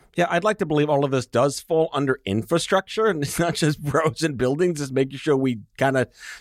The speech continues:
try to not get cancer to the best extent. Uh, the final question here, all the headlines are like, "Biden relaunches cancer-fighting moonshot." I know that's all sensationalism and it's hyperbole, but for people like us to kinda live in the ether of the Apple Corps,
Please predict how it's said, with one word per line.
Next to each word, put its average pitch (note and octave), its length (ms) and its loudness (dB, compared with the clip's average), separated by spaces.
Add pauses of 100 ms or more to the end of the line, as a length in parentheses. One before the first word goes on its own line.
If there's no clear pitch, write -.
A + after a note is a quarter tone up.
try D3+ 380 2
to E3+ 80 2
not F3 240 2
get F3 160 -2
cancer F3+ 340 0
to F3 60 -2
the D3 100 2
best C#3+ 240 2
extent. D3+ 420 0 (240)
Uh, D3 160 2
the D3 160 -4
final F#3 300 2
question D3 400 0
here, A2+ 540 2
all G3 160 4
the D#3+ 100 2
headlines D#3 380 0
are - 20 0
like, A#2+ 240 2
"Biden C#3+ 360 0
relaunches C3 540 0
cancer-fighting A3+ 1120 0
moonshot." D3+ 520 2 (460)
I B2+ 60 0
know F3+ 160 4
that's E3 220 0
all D3+ 120 4
sensationalism C#3 1000 0
and A#2+ 100 2
it's A#2 100 -2
hyperbole, C3 640 0 (260)
but D3 120 0
for D#3+ 100 0
people A3+ 240 0
like E3 160 2
us D3+ 140 2
to D3+ 100 0
kinda C3 160 0
live A2+ 300 4
in B2+ 100 2
the A#2 100 0
ether A#2+ 280 0
of A2 80 0
the F#2 100 0
Apple F2+ 240 0
Corps, C#3+ 320 0